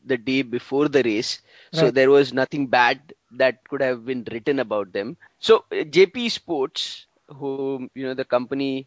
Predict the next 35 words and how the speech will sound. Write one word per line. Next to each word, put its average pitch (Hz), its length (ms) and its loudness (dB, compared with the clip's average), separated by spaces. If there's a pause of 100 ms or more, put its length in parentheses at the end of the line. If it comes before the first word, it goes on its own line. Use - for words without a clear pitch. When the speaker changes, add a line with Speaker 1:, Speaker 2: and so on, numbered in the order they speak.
(120)
Speaker 1:
that 120 180 -2
has 127 320 -2
the 123 200 -4
F 120 120 -8
one 123 220 -6
license 110 400 -6
in 113 80 -8
India, 113 380 0 (280)
spent 156 460 0
two 165 260 -4
hundred 165 320 0
million 131 400 -2
bucks - 520 -6 (100)
building 160 360 4
this 151 220 2
Budh 151 480 -2
International 131 640 -2
Circuit 123 460 -8
in 127 120 -6
Noida. 107 320 -2 (220)
It's - 260 2
over 214 340 8 (200)
eight 208 220 4
seventy-five 208 720 2
acres. - 520 -10 (100)
Okay, - 180 -14
so 160 260 -10
it's 156 180 -10
a 196 40 -2
big, 180 260 -4 (320)
big 220 140 -8 (120)
place. 147 340 0 (320)
And 160 260 0
then 220 200 2
they 185 380 0